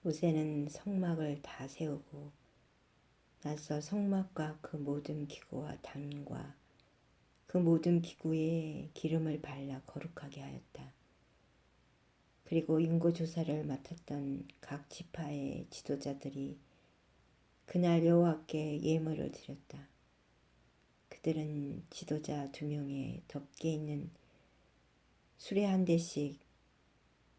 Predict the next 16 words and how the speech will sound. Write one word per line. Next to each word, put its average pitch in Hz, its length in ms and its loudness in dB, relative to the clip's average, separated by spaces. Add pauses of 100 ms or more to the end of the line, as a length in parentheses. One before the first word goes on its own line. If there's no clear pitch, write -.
(120)
지도자 170 420 2
한 175 180 2
명의 160 480 2
소 190 260 0
한 185 240 0
마리씩, 160 580 -2 (720)
모두 165 440 4
수레 160 380 4
여섯 160 420 0
대와 147 420 -6 (1300)
소 170 420 4
열두 151 840 2 (540)
마리를 156 540 0
가져와 131 800 -4
성막 175 500 2
앞에서 - 480 -8